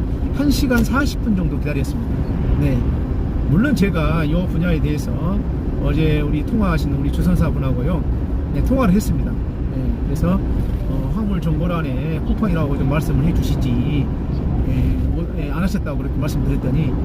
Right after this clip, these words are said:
아, 거래 명세표에 써져 있어서 그렇다고 그러더라고요. 네, 그래서, 아니, 거래 명세표는 거래 명세표지만은 사전에 우리 일 톤 차량 같은 경우는, 어, 알려줘야 됩니다. 그래야,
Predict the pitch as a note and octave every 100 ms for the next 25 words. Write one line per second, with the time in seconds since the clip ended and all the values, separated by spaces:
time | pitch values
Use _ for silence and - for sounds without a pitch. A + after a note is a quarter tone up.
0 | - - - - - G#3 A#3 E3 D#3+ -
1 | F3+ D#3+ G3+ G3 - D#3+ - C3 C3 -
2 | - - - - B2 A#2+ C#3+ F#3+ - -
3 | C3 A#2+ C#3 C3 C3 - - - - D3+
4 | D#3 B3 D#4 C4+ G3+ A#3 - F#3+ D#3+ G#3
5 | E3+ D3+ F3+ F#3+ - - C3+ B2 - -
6 | A3 D4+ C#4+ D3+ B2 - - - - -
7 | - - D#3+ E3 G#3 A#3+ G#3 - F3 D#3+
8 | D3 C3 C3 B2+ B2 - - - - -
9 | - - B2+ C3 C3 D#3+ F3+ E3 F#3+ C3+
10 | C#3+ C3+ A2 C#3+ C#3+ B2 - - - -
11 | - - G3 B3 G#3